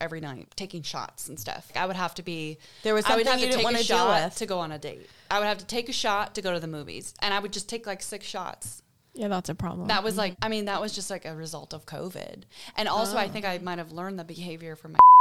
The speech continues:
Speaker 1: it runs in my
Speaker 2: Mm-hmm.
Speaker 1: family really bad.
Speaker 2: She stopped everything very quickly and very easily in the sense of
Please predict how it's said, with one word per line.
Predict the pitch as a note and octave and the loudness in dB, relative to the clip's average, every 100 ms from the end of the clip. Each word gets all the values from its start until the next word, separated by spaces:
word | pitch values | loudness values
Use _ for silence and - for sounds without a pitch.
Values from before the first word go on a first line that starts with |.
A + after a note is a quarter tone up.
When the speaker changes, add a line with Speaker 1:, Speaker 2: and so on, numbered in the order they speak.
| B5 B5 B5+ | 12 12 12
Speaker 1:
it | - | 8
runs | E3+ E3+ | -6 -4
in | |
my | - | -4
Speaker 2:
Mm-hmm. | C#3+ | -4
Speaker 1:
family | D3 D3 D3 | -4 -4 -8
really | - - | -10 -12
bad. | - E2 - F3+ - | -8 -8 -8 -12 -16
Speaker 2:
She | - B3 | -10 -8
stopped | B3 C4 E4 | -4 -4 0
everything | G3 F#3+ F#3+ F3+ E3+ | -2 -2 -4 -4 -2
very | E3 E3 F3+ | -2 -2 -2
quickly | E3 E3 - D#3+ | -4 -4 -4 -4
and | D#3+ | -4
very | D#3 D#3 - | -4 -4 -4
easily | D#3 D3+ C#3 C#3 C#3+ | -6 -8 -8 -8 -6
in | C#3+ | -6
the | D3 | -8
sense | D3 D3 - | -8 -8 -6
of | C#3+ C#3+ | -6 -6